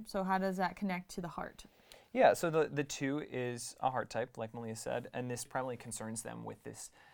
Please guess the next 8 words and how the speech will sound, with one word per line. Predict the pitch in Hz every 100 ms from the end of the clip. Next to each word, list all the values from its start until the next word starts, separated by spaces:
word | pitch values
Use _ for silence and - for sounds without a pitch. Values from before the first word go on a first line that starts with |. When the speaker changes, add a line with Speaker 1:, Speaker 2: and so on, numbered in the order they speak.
| - -
Speaker 2:
this | 120 110 -
doing | 110 139 143 127 107 104
or | 113 104
being | 110 120 135 139 151
that | 123 -
must | 113 -
be | 120
adjusted | 104 104 98 - 101 -